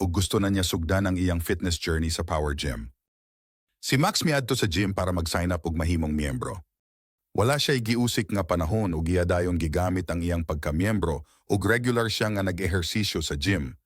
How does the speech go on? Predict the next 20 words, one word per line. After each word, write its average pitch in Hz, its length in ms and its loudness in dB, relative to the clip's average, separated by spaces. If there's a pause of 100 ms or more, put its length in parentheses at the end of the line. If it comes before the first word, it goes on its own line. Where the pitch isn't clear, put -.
(480)
Usa 117 240 4
ka 117 160 -2
adlaw, 87 480 0 (240)
samtang 123 480 0
nag-scroll 131 480 0
sa 113 160 0
social 107 400 2
media, 78 400 0 (240)
nakita 131 400 2
niya 120 160 2
ang 107 80 0
iyang 101 320 2
litrato 101 560 0
nga 78 160 0
gigamit 92 480 0
sa - 160 -4
usa 92 320 -2
ka 85 80 -2
promotional 78 640 0
poster 76 480 0